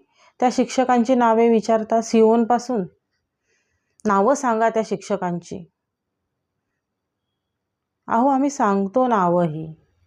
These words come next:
त्यांनी स्वतःनी पत्र दिलेले आहेत आयुक्त कार्यालयापासून.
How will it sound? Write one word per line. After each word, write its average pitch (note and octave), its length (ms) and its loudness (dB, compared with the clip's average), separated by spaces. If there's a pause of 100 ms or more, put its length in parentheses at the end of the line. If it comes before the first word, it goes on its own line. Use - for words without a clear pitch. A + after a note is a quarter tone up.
(300)
त्यांनी A#3 220 2
स्वतःनी A#3 440 0
पत्र G#3 340 0
दिलेले F#3 360 2
आहेत F3+ 360 0
आयुक्त E3+ 400 -2
कार्यालयापासून. E3+ 840 -4